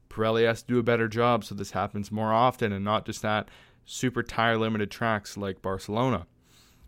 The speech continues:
But anyway, first one of those three-car battles that I can recall this year. There may have been one, but I just, I can't remember one. There needs to be more of that.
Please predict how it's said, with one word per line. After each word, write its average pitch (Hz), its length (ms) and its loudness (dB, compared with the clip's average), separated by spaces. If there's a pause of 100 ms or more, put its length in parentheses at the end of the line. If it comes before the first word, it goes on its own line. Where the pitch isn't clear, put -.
(160)
But 127 100 2
anyway, 104 480 2
first 196 300 0
one 131 220 0
of 107 180 0
those 107 220 0
three-car 110 440 -2
battles 98 320 -2
that 98 100 -6
I 98 120 -2
can 95 140 -10
recall 101 340 -2
this 101 180 -6
year. 107 280 0 (800)
There 113 120 2
may 113 220 2
have 110 140 4
been 107 220 0
one, 104 240 2
but 98 240 -2 (400)
I 110 100 0
just, 98 200 -4 (380)
I 113 80 -12
can't - 400 -6
remember 95 380 -2
one. 107 360 -2
There 98 80 -4
needs 127 220 2
to 123 60 -8
be 123 100 0
more 120 260 4
of 117 100 2
that. 117 300 0